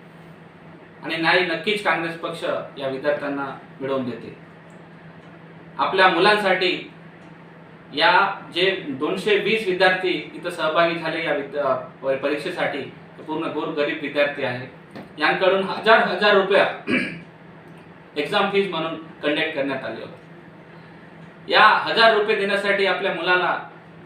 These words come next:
या भागातील शेतकरी, त्यांचे वडील शेतकरी आहेत, आई शेतामध्ये काम करायला जाते,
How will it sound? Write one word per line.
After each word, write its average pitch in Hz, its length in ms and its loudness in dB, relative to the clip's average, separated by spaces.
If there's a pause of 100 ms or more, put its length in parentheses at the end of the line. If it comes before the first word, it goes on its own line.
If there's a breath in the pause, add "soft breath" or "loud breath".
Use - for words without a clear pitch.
या 170 120 4
भागातील 180 500 0
शेतकरी, 170 500 4
त्यांचे 156 420 -4
वडील 165 280 0
शेतकरी 175 460 0
आहेत, 156 300 2 (600)
आई 170 260 2
शेतामध्ये 170 500 -2
काम 165 260 0
करायला 156 340 -2
जाते, - 360 -8